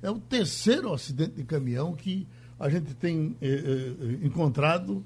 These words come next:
em poucos dias nesse trecho. Esse de hoje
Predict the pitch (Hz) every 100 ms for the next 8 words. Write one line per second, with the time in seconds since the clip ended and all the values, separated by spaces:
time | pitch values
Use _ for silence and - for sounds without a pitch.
0 | - 175 165 156 214 170 151 120 165 269
1 | 185 - - - - - 208 - - 170
2 | 151 - - - - - - - - 175
3 | 196 - 220 220 262 208 262